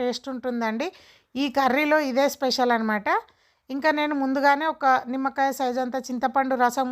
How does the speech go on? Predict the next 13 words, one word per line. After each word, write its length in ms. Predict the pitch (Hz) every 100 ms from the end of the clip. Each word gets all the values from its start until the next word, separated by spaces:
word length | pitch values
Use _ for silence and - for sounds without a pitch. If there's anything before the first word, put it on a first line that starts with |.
| 247
కూడా 120 | 294 285
రెడీ 180 | 247 247
చేసి 160 | 247 240
పెట్టుకున్నా. 400 | 240 - 233 240 311 262
అది 140 | 240 247
కూడా 160 | 262 330 302
మన 140 | 262 247 - _ _ _ -
తినే 220 | 269 285 285
పులుపుని 360 | 269 254 269 269
బట్టి 200 | 247 240 254
వేసుకోవాలి. 720 | 240 233 - 240 220 220 330 440 _ _ _ _ -
పులుపు 280 | 294 262 311 285
వద్దు 340 | 247 208 285